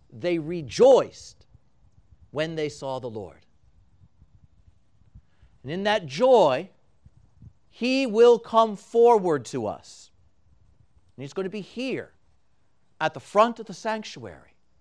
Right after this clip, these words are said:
And he won't be speaking to Thomas, but he will be speaking silently to you. And he's gonna say, "Get up.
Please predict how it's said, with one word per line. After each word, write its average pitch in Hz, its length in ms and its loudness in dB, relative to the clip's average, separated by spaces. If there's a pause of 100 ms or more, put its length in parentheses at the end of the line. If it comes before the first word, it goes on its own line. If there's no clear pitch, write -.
(880)
And 170 120 -2
he 190 80 -4
won't 262 240 -4
be 269 120 -8
speaking 240 480 -10
to 170 60 -14
Thomas, 160 560 -4
but 156 160 -10
he 170 100 -10
will 214 280 -2
be 220 140 -10
speaking 208 540 -12
silently 190 600 -6
to 160 80 -14
you. 165 440 -10 (1000)
And 135 100 -18
he's 156 100 -16
gonna 165 180 -12
say, 190 240 -8
"Get 208 180 -6
up. 294 340 -4